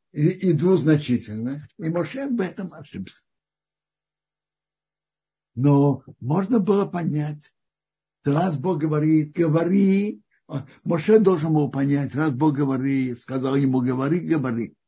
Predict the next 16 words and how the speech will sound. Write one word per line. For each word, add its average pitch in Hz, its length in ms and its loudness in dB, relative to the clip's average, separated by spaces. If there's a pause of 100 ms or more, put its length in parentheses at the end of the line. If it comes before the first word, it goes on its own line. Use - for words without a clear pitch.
(720)
он 135 140 0
должен 135 320 0
был 127 140 -4
говорить. 107 400 -10 (360)
А - 100 -6
для 131 120 -4
чего 143 280 0
жезл? 104 440 -10 (2750)
Для 123 200 -8
проявления 117 1300 -6 (1080)
силы 214 340 6
и 156 80 2
полномочия, 117 680 -10 (420)
не 202 200 0
чтобы 135 340 -8
ударить. 107 320 -14